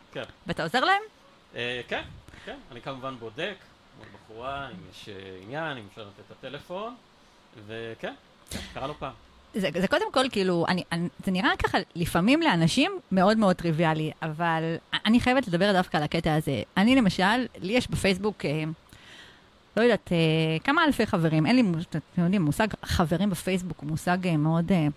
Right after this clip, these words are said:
Speaker 2: אני לא בודקת, כן? כל עוד פייסבוק לא סגר לי את המכסה, אז אני כנראה לא הגעתי לחמשת אלפים. אבל, אה, הדבר הקטע שזה שאנשים לפעמים לא שמים לב שאפשר להשתמש בפלטפורמה של פייסבוק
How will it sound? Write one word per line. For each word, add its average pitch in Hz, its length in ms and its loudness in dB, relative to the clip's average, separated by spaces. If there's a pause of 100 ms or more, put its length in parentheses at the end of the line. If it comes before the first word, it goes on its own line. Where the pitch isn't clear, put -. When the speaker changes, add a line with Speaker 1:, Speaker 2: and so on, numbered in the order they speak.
(300)
Speaker 2:
אני 208 160 2
לא 233 60 4
בודקת, 170 500 -2
כן? 262 200 6
כל 269 120 2
עוד 247 120 0
פייסבוק 233 400 2
לא 226 140 4
סגר 202 360 2
לי 214 100 4
את 185 100 2
המכסה, 180 440 2 (140)
אז 185 120 2
אני 185 320 2 (100)
כנראה 208 240 0
לא 220 80 4
הגעתי 190 280 0
לחמשת 160 420 0
אלפים. 143 300 2 (600)
אבל, 170 220 0
אה, 170 460 4 (480)
הדבר 170 240 0
הקטע 370 340 0
שזה 185 160 -2
שאנשים 175 680 2 (160)
לפעמים 202 400 0
לא 233 100 4
שמים 208 280 0
לב 294 220 4
שאפשר - 1040 -2
להשתמש 294 600 2
בפלטפורמה 240 600 2
של 151 180 0
פייסבוק 247 500 0